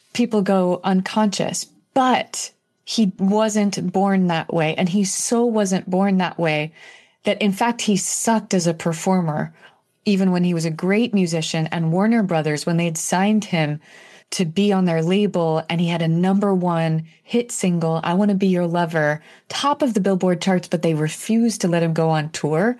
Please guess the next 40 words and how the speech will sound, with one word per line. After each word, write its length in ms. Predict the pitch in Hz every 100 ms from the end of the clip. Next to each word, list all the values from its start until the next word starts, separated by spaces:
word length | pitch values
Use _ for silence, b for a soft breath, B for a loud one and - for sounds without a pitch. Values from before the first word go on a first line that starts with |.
| B B
<laughs> 220 | B B
because 420 | 339 359 - 359
he 160 | - 320
sucked 360 | 247 254 269 -
so 120 | 240
much 220 | 214 202
as 80 | 185
a 60 |
performer 420 | 180 190 262 277 233
'cause 140 | 214
he 80 | 226
was 180 | 214 -
scared 580 | - 269 285 240 196 190 B B
and 160 | 214
small 520 | - - 277 262 214 190 B B
and 120 | 226
he 80 | 247
would 180 | 233
turn 280 | - 285 285
his 200 | 240 208
back 460 | 190 240 - 269 -
to 120 | 254
the 160 | 214 -
audience 520 | 233 269 226 196 -
and 80 | 214
he 80 | 220
couldn't 240 | 269 254
speak 300 | 240 - 254
above 240 | 196 190
a 60 | 175
whisper 520 | 185 254 - 147 147 - B B B
when 140 | 196
he 120 | 190
was 100 | 180
talking 300 | 165 175 180
to 80 | 170
the 120 | 170
audience. 300 | 170 160 160 -
Rick 320 | 175 214 269
James 560 | - 202 165 156 156